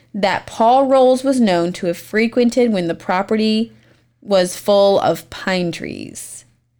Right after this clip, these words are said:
The tipster who contacted the sheriff's office stated that they were very young at the time, but they remembered seeing a red Bronco, a red truck,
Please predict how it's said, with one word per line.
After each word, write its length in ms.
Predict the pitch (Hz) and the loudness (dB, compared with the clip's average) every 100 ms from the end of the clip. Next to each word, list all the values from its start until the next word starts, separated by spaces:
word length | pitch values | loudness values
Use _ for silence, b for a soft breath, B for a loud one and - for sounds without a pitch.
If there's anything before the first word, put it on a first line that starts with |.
| _ _ _ _ - | _ _ _ _ -6
The 80 | |
tipster 600 | 208 269 262 - 269 247 | -2 0 0 2 2 2
who 260 | 254 254 233 | 2 2 2
contacted 680 | 220 208 196 214 196 202 185 | 0 0 0 0 0 0 -2
the 80 | 185 | -4
sheriff's 400 | - 175 170 - | -2 0 0 -2
office 340 | 170 170 175 | -4 -4 -8
stated 540 | - 185 175 175 175 | -4 -2 0 2 2
that 180 | 170 165 | 2 0
they 140 | 175 165 | 0 -2
were 140 | 156 | -2
very 360 | 170 190 208 285 | -2 0 2 2
young 220 | 247 196 | 2 2
at 140 | 170 | -2
the 60 | - | -4
time, 400 | - 165 160 170 | -8 -6 -4 -4
but 120 | 175 | -4
they 140 | 175 170 | -2 0
remembered 440 | 170 180 202 208 | 0 -2 -2 -4
seeing 380 | 208 175 170 - | -4 -4 -4 -4
a 80 | 165 | -8
red 420 | 180 180 226 226 | -4 -2 0 0
Bronco, 600 | 202 185 185 170 160 - | 0 0 0 -2 0 0
a 80 | 180 | 0
red 240 | 196 202 | 0 0
truck, 360 | - 165 87 | 0 -2 -2